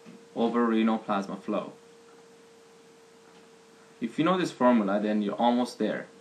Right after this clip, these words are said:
halfway there pretty much, because knowing this will answer pretty much all the questions regarding this topic. Let's say the question tells us that there is vasoconstriction on the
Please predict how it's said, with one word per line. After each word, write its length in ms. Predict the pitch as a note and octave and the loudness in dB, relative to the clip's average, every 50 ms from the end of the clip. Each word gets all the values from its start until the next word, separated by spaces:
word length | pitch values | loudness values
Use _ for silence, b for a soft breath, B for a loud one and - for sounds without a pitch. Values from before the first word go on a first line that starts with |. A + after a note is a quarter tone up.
| - - | -6 -2
halfway 380 | A2 A2 - - - A#2 A2 | 0 0 0 0 -2 -2 -2
there 180 | G2+ F#2 E2 D#2+ | -2 -4 -6 -8
pretty 180 | - - F#2+ | -8 -10 -10
much, 340 | - - F#2 - - - - - B B B B B B - - | -10 -10 -10 -12 -14 -16 -18 -20 B B B B B B -4 -4
because 340 | A2+ - C3 A#2+ A2+ G#2 - | -2 0 2 2 2 2 2
knowing 380 | A#2+ B2 C3+ D#3 E3+ E3 C#3+ | 4 4 6 6 6 6 4
this 320 | A2 A2 G#2+ A2 - - - | 4 4 4 2 0 -2 -4
will 120 | G#2+ A2 | -2 0
answer 480 | A2 A2+ A#2 A#2 A#2 - A#2 A#2 A2+ G#2+ | 0 0 0 0 -2 0 0 0 0 0
pretty 220 | G#2 - G#2 G#2 | -2 -4 -2 -2
much 180 | A2 G#2+ G#2 - - | -2 -2 -2 -2 -2
all 160 | G#2+ G#2+ G2+ | -2 -2 -2
the 80 | G2+ | -4
questions 640 | - - - B2 A#2+ - - G2+ G2 F#2+ G2 - - | -6 -4 -2 -2 -2 0 -2 -8 -8 -8 -8 -8 -6
regarding 420 | A2 A2 G#2+ G#2 G#2 G#2 G2+ F#2+ - | -4 0 2 2 2 2 0 -4 -6
this 220 | - - - - | -8 -14 -14 -4
topic. 380 | - A#2+ A#2 A#2 - - - - - - - - - - - - - - - - - - - - | 2 2 4 4 2 0 -6 -14 -20 -20 -20 -20 -20 -20 -20 -20 -20 -20 -20 -20 -20 -20 -10 -4
Let's 180 | D3 C#3+ C#3+ - | -2 0 0 2
say 140 | - F#3+ | 0 0
the 100 | F3+ F3 | 0 0
question 420 | - - C#3 B2+ C3 - D#3 D3 C#3+ | 0 2 2 2 2 2 2 0 0
tells 280 | C3+ B2 A#2 A2+ G#2 | 0 0 0 0 0
us 160 | A2+ A2+ A2 - | 0 -2 -2 -2
that 420 | - G#2+ G#2+ G#2+ G#2+ G#2 G#2 - - - - - - - - - - - | 0 2 4 4 4 2 0 -4 -14 -20 -20 -20 -20 -20 -20 -20 -8 -2
there 160 | A2+ A#2 A#2 | 0 2 4
is 160 | A2 A2 G#2 | 4 2 2
vasoconstriction 1080 | G2+ A2+ A#2+ C3+ C#3+ D#3+ D#3+ - E3+ D3 C#3+ - - - G2+ - - - A2 G#2+ G#2 - | 2 2 2 2 2 0 -2 -2 -2 -2 -2 -2 -4 -6 -6 -6 -6 -4 -2 -2 -2 -2
on 160 | G#2 G2+ G2 | -2 -2 -2
the 100 | G2+ - | -2 -4